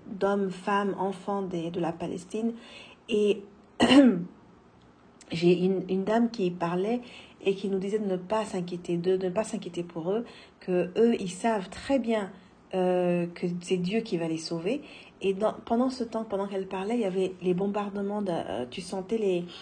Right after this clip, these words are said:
tu entendais les bombardements derrière elle, et, euh, tu sentais le genre, pff, elle peut, elle, ça peut être elle.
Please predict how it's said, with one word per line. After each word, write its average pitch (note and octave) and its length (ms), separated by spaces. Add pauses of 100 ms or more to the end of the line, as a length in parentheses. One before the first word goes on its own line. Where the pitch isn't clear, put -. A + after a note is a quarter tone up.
(180)
tu - 140
entendais A3 440
les G#3+ 100
bombardements G3 560
derrière F3 400
elle, B3+ 180 (520)
et, G3 260
euh, F#3 300
tu F3 160
sentais G3+ 460
le G3 160
genre, G#3 540 (520)
pff, - 280
elle F#3+ 100
peut, G#3+ 320 (180)
elle, F#3+ 200
ça G3 160
peut G3+ 160
être G3+ 200
elle. G#3 280